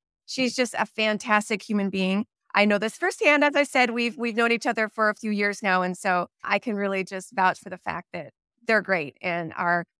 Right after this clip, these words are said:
really motivated to take very good care of the people that they work with and that they serve.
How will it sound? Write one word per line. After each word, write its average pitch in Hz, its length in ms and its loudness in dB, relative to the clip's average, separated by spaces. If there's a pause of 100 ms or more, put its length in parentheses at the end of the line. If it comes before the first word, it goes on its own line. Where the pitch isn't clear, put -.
really 233 440 0
motivated 190 500 0
to 190 80 -12
take 190 240 -12
very 180 220 0
good 180 160 -6
care 170 320 -2
of 165 120 -2
the 160 80 -16
people 165 340 -12
that 151 140 -14
they 156 120 -8
work 151 240 -10
with 254 180 -2
and 185 160 -2
that 165 140 -10
they 151 100 -10
serve. 92 300 -14